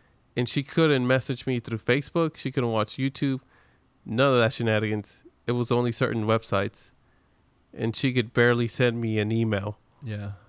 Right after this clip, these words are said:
Speaker 1: to my email.
Speaker 2: Oh my
Speaker 1: She would have to
Speaker 2: God.
Speaker 1: write letters to me so I could actually <laughs> respond to her. This is someone in China.
Speaker 2: Yeah.
Speaker 1: This was back in two thousand twelve.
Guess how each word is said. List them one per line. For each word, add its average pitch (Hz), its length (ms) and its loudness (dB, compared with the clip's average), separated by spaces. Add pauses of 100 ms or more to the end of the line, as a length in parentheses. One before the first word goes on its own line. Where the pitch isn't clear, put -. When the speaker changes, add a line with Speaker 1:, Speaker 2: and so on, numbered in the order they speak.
(300)
Speaker 1:
to 117 360 2
my 110 220 4
email. 92 420 -4 (180)
Speaker 2:
Oh - 60 -20 (240)
my 107 80 -10
Speaker 1:
She 135 100 0
would 123 180 2
have 117 220 4
to 98 60 4
Speaker 2:
God. 117 80 2
Speaker 1:
write 117 280 4
letters 113 440 0
to 104 120 -4
me 104 280 -4 (120)
so - 160 -6
I 107 120 -2
could 101 240 -6 (320)
actually 104 360 -6
<laughs> 101 120 -6
respond - 400 -2
to - 160 -6
her. 98 180 -4 (1160)
This 127 180 -2
is 120 60 -6
someone 123 420 0
in 120 220 -2
China. 107 560 -2
Speaker 2:
Yeah. 160 120 0
Speaker 1:
This 147 100 4
was 131 100 0
back 123 240 2
in 120 140 0
two 131 140 -4
thousand 113 500 -2
twelve. 104 360 -2